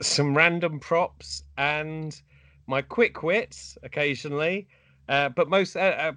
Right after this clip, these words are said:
but also the, uh, suggestions from the audience,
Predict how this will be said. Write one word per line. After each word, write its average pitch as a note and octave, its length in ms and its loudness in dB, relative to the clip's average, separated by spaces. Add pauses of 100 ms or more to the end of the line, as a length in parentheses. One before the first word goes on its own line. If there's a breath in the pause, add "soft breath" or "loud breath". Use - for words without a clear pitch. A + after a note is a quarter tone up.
but F3 140 2
also F3 560 0 (180)
the, D3+ 380 0 (200)
uh, C3+ 240 0
suggestions B2+ 1200 -2 (680)
from C3 380 0
the B2+ 100 0
audience, G2+ 800 -4